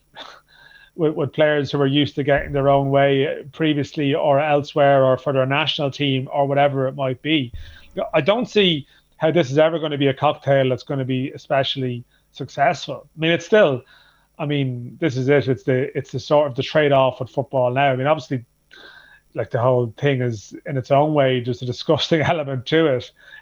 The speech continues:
Um, and yet at the same time, watching P S G in the latter stages of the Champions League is sort of thrilling. Like, you know, it's a, it's a guilty pleasure to sort of admit that even,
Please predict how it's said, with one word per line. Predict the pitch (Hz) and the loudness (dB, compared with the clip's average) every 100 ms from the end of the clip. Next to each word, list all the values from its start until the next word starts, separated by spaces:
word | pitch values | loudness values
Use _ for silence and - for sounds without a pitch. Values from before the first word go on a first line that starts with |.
| - | -2
Um, | 139 139 127 123 117 _ _ _ | 2 2 0 -4 -8 _ _ _
and | 143 143 | -2 2
yet | 151 | 2
at | 135 | 0
the | 123 | -2
same | - 156 139 | 0 0 0
time, | 139 147 151 135 120 _ _ _ _ _ | -2 -2 -2 -4 -6 _ _ _ _ _
watching | 165 143 - 135 | 0 2 0 -4
P | 139 147 | 0 2
S | 139 - | 2 0
G | 156 143 135 139 - _ _ _ | 0 2 2 -2 -6 _ _ _
in | 180 147 | -6 0
the | |
latter | 143 143 131 | 2 2 0
stages | - 143 139 127 | 0 2 2 -2
of | 123 | -4
the | |
Champions | - 147 135 135 117 | -2 -4 -2 -4 -2
League | 139 143 127 - _ _ _ _ _ _ _ | 0 0 0 -6 _ _ _ _ _ _ _
is | - 143 | -4 -2
sort | 170 160 | 0 0
of | 131 | -2
thrilling. | - 160 208 240 147 | 0 2 2 0 -4
Like, | 151 147 147 | -2 -2 0
you | 156 | -2
know, | |
it's | 147 | -2
a, | 139 131 | -2 -4
it's | 131 | -6
a | 147 | -2
guilty | 135 165 160 143 | 0 0 0 -2
pleasure | 151 160 151 139 | 2 2 2 0
to | 147 135 | 0 0
sort | 165 143 | 0 0
of | 131 | 0
admit | 127 147 | -2 -2
that | 147 139 | 0 0
even, | 156 139 131 | 2 0 -2